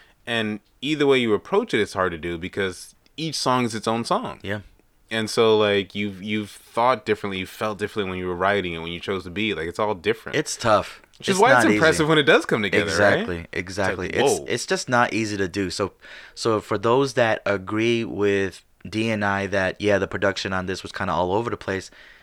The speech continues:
Speaker 2: listen, maybe he did that shit on purpose.
Speaker 1: Yeah.
Speaker 2: Maybe he didn't. Maybe, like D said, maybe he doesn't know what exactly sound he wants to run with
Speaker 1: Mm-hmm.
Speaker 2: on a, on a regular basis. Or maybe he was just trying to show,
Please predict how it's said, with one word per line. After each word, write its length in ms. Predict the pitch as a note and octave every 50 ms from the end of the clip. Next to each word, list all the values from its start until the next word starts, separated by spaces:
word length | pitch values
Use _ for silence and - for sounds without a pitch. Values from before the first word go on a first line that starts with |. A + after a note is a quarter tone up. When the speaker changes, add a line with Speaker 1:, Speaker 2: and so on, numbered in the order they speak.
| _ _ _ _ _ _ _ _ _ _ _ _ _ -
Speaker 2:
listen, 340 | G#2 A#2+ C3 - B2 G#2+ A2
maybe 220 | B2+ E3 F3 A3
he 120 | F#3+ F3
did 160 | C3 C3+ C#3+ C3
that 180 | C#3 C#3 C3+
shit 100 | - C3
on 160 | A#2 G#2+ G2+
purpose. 480 | - - D#3 F3+ F3+ F#3+ F#3+ F#3 - - -
Speaker 1:
Yeah. 100 | - G2+
Speaker 2:
Maybe 280 | A2+ B2+ C#3 C3+ C#3+ B2
he 160 | A#2 A#2 A2
didn't. 420 | G2+ F#2 A#2+ D3+ E3 F3 F3+ -
Maybe, 440 | - G#2 A2 A#2 A#2+ B2 B2+ B2 A2+ -
like 220 | - G#2 G2+ F2+
D 160 | G#2 A#2 B2
said, 240 | A#2 - B2+ B2 G2+
maybe 240 | G2 G#2 A#2 A#2 A#2
he 100 | A2+ A2+
doesn't 380 | A2 A2 G#2+ G#2+ G#2+ G2+ G2+ G2+
know 140 | G#2+ G#2+ G#2+
what 320 | G2+ G2 G#2+ G#2 - - _ _ -
exactly 360 | G2+ F2+ G2 G2+ G2+ - G2+
sound 280 | - - G#2+ G#2 G#2 G#2
he 60 | A2
wants 200 | G#2 G2+ F#2+ -
to 80 | -
run 220 | E2+ G2+ A2 A#2 A#2
with 200 | A#2 A#2 G#2+ -
Speaker 1:
Mm-hmm. 180 | - F#2+ F#2
Speaker 2:
on 160 | G2 G2 G2 G2
a, 220 | F#2+ F#2 F#2 F2 - - - - - -
on 100 | - G#2
a 40 | G2 F2
regular 340 | F#2 G#2 A2+ B2+ C3+ C#3
basis. 420 | C3 C#3 C#3+ C#3+ C#3+ - D#3+ D3+ -
Or 80 | -
maybe 220 | C3 B2+ C#3+ D3+ F3+
he 40 | F3
was 80 | E3
just 140 | E3 D#3 -
trying 120 | - D#3
to 60 | D3 C3
show, 300 | - - E3 E3 D3+